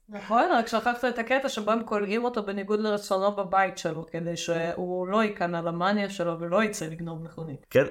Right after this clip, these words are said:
Speaker 2: ואז הוא בורח ונכלא, ואז מגיע סטנלי לבית המשפט, ומיסטר טוד אומר שהוא רוצה לייצג את עצמו.
Speaker 1: <laughs> ואז מתחיל איזה מין מחזמר, מחזה, לא יודעת איך לקרוא לזה, אבל זה מדהים.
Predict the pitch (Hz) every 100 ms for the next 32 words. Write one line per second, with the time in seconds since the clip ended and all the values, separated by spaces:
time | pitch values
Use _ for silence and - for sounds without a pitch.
0 | 98 101 107 98 92 104 - - 95 95
1 | 92 - 98 95 147 - - _ _ -
2 | 98 107 113 107 110 110 113 110 107 104
3 | 98 131 151 - - 87 92 95 95 -
4 | - _ - - - 107 123 113 110 -
5 | 107 104 95 98 104 120 101 - - 113
6 | 131 123 - 139 123 117 - 135 131 -
7 | 147 123 131 143 170 170 170 - 453 440
8 | 240 311 339 339 311 294 302 247 247 240
9 | 233 226 220 220 214 - 208 208 240 254
10 | 226 220 208 196 190 202 202 196 233 220
11 | 208 - - _ - 220 262 269 254 -
12 | 233 233 185 180 185 196 196 202 196 220
13 | 180